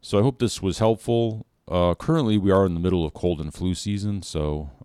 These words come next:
I'm on P E A and luteolin. I have my patients on it. And, um, I suggest anyone who's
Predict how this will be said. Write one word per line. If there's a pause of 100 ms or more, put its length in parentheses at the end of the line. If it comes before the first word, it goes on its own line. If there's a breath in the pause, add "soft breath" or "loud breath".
I'm
on
P
E
A
and
luteolin. (640 soft breath)
I
have
my
patients
on
it. (840 soft breath)
And,
um, (920 soft breath)
I
suggest
anyone
who's